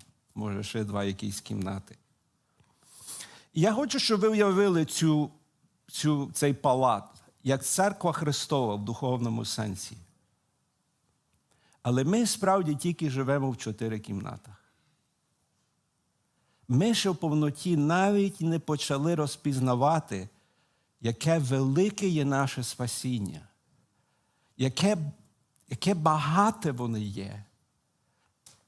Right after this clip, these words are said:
Що ми справді маємо, коли ми є церква Ісуса Христа? І ось що Він молиться. Він хоче, щоб ми трошки більше розпізнали цю, цю велику силу,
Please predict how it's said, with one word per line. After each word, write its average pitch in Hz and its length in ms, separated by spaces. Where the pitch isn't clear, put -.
Що 226 300
ми 226 140
справді 185 480
маємо, 175 600
коли 143 260
ми 151 180
є 170 180
церква 151 500
Ісуса 120 400
Христа? 104 680
І 139 160
ось 214 140
що - 280
Він 180 220
молиться. 170 760
Він 196 200
хоче, 214 320
щоб 165 240
ми 196 140
трошки 190 440
більше 180 460
розпізнали 160 1000
цю, 143 360
цю 156 160
велику 170 460
силу, 208 800